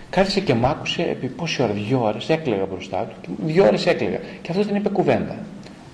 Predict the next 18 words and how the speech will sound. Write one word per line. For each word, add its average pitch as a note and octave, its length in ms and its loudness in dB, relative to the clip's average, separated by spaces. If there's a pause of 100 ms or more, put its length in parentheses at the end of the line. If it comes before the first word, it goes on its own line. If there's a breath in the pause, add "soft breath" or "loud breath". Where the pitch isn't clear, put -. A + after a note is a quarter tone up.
Μ' C#3+ 100 4
άκουγε G3 300 4
μέχρι F#3 180 0
να F#3 60 0
τελειώσω, E3 480 0
τίποτα, - 320 -6
κουβέντα, E3+ 480 -2 (340)
ούτε F3+ 140 4
γκίχ. B2+ 260 0 (520)
Με C3+ 80 4
κοιτούσε D#3 200 4
στα D3+ 100 4
μάτια D#3 260 4
και... - 140 -6 (680 loud breath)
και - 140 -4
καθόταν F#3+ 420 -4
και F#3+ 100 -4
με-, F3 320 -2